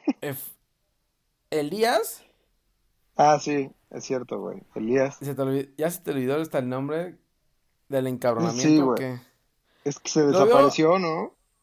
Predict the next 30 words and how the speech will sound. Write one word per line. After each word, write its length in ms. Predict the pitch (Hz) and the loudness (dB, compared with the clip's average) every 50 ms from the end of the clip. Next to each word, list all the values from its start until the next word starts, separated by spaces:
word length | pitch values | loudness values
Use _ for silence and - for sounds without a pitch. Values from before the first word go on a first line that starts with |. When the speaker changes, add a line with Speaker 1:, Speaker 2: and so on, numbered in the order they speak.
| _ _ _ _ _ _ | _ _ _ _ _ _
Speaker 1:
<laughs> 300 | - 175 196 190 185 - - | -4 -4 -2 -2 -4 -6 -12
Sí. 280 | - - 180 175 170 - - - - - - - - - _ _ _ _ - - 311 285 247 - - | -10 -8 -8 -8 -8 -4 -4 -4 -4 -4 -10 -20 -20 -20 _ _ _ _ -12 -8 -4 -4 -4 -2 0
¿El 140 | 143 143 | -2 0
fantasma 440 | 135 - 139 135 - 165 170 175 180 | 2 0 0 2 2 2 2 2 0
Hernández? 460 | 160 151 147 156 156 160 190 220 - - | 0 2 0 0 2 2 2 2 2 2
¿Ahora 200 | - 170 185 196 | 2 4 4 2
va 80 | 180 185 | 0 -2
a 40 | 170 | -2
ser 120 | 175 185 | -2 -2
el 140 | 175 170 151 | -2 -2 -2
fantasma 460 | 139 123 113 - 139 143 151 147 143 | -4 -6 -2 0 -2 -2 0 -4 -6
Hernández? 560 | 139 135 135 135 139 147 180 320 320 - _ _ _ _ _ _ _ _ _ _ _ _ | -4 -4 -4 -4 -4 -6 -8 -12 -12 -14 _ _ _ _ _ _ _ _ _ _ _ _
Speaker 2:
Sí, 440 | _ - - 131 127 127 131 131 127 | _ -14 -10 -8 -6 -6 -4 -4 -6
güey. 360 | 117 98 87 85 69 67 - _ _ _ _ _ _ _ _ _ - - - _ _ _ - | -6 -8 -10 -12 -16 -20 -20 _ _ _ _ _ _ _ _ _ -20 -20 -20 _ _ _ -2
Speaker 1:
No, 200 | 165 202 240 262 | 0 2 4 6
Speaker 2:
Y 20 | |
Speaker 1:
lo 80 | 247 - | 6 6
Speaker 2:
en 80 | - | 6
la 100 | 233 254 | 6 6
Speaker 1:
veo 120 | 254 160 156 | 6 6 4
bien, 240 | 156 - 247 226 | 4 4 4 2
güey. 120 | 170 170 190 196 | 2 4 4 6
Speaker 2:
delantera, 240 | 196 208 214 - - _ _ _ | 4 4 2 0 -8 _ _ _
Speaker 1:
O 20 | |
sea, 160 | - 180 - - | -8 -8 -6 -6
Speaker 2:
Fur-, 280 | 175 180 190 202 - _ _ _ _ _ _ _ _ _ _ _ _ _ _ _ _ _ _ _ _ | -6 -6 -6 -6 -8 _ _ _ _ _ _ _ _ _ _ _ _ _ _ _ _ _ _ _ _
Furchi 400 | - 170 160 - - - 165 147 | -10 -10 -10 -10 -10 -8 -6 -6
Guiñac. 200 | 135 127 131 127 | -4 -4 -2 0
Speaker 1:
Furchi 280 | 202 202 190 - 202 | -2 -2 -2 -2 -2
Guiñac. 260 | 147 147 143 151 151 | -2 -2 -2 -2 -2